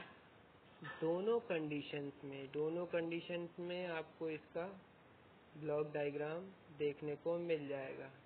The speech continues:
एक है normal operation और दूसरा है जब power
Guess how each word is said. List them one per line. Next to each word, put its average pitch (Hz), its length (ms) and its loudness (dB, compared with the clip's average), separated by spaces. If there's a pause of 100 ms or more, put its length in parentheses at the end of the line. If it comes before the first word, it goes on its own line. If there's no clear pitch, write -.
(640)
एक 190 220 4
है 165 60 4 (100)
normal 139 500 0
operation 180 720 0 (360)
और 151 120 0
दूसरा 165 480 2
है 185 300 0 (220)
जब 160 240 -2
power 170 300 2